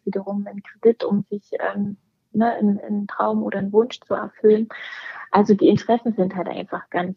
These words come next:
verschieden und dahingehend eben auch die Persönlichkeiten. Und, ähm,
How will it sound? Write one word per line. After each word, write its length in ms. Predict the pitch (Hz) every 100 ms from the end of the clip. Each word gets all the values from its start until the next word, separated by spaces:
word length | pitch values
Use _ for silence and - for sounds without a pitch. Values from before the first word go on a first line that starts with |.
| -
verschieden 580 | 190 - 202 196 185
und 280 | 185 190 190 -
dahingehend 560 | 185 190 202 196 196 196
eben 260 | - 202
auch 240 | 190 - 202
die 120 | 202
Persönlichkeiten. 1040 | 196 190 190 214 226 214 - 196 202 208
Und, 340 | 202 196 196 190
ähm, 280 | 190 196